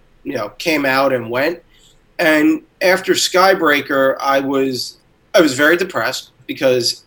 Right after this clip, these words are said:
you, you know, you're like, "Yes, this is my chance, this is my chance." And it, it just, it went nowhere. There, there was no work to be had. And admittedly, when I go back and look at it, it just wasn't, it wasn't up to par with what would get me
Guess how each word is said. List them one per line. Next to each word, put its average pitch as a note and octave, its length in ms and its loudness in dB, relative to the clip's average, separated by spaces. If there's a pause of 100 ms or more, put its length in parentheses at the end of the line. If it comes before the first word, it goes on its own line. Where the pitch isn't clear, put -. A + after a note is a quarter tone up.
(140)
you, D3+ 300 0
you D#3+ 100 -2
know, C#3 120 0
you're C3 180 -2
like, A#2+ 180 -4
"Yes, - 240 0
this D3 180 -4
is C#3 80 -10
my C#3 160 -2
chance, D#3+ 380 -2
this D3 180 -8
is C3+ 120 -12
my C3 140 -4
chance." F3+ 540 -4 (540)
And D3+ 260 2
it, D3 220 0
it E3 120 6
just, - 360 0
it F3+ 80 4
went D#3 200 4
nowhere. - 320 -6 (240)
There, D#3 300 0
there D3 140 -4
was C#3+ 140 -6
no D#3 160 4
work C#3 260 0
to B2 80 -18
be B2 120 -6
had. D3+ 400 2
And D3 340 -4
admittedly, D3+ 640 0
when C3 140 -2
I B2 60 -4
go C3+ 240 0
back B2+ 320 -6
and A#2 140 -12
look C3+ 200 -4
at B2 220 -2
it, A#2+ 180 -4 (520)
it E3+ 80 4
just C#3 320 -2
wasn't, B2 480 0 (240)
it E3+ 120 4
wasn't F3 380 4
up D#3+ 200 -6
to - 100 -14
par - 640 -6 (340)
with D3+ 280 0
what C#3 480 -4
would C3+ 320 -4
get C3 280 -2
me B2+ 360 -6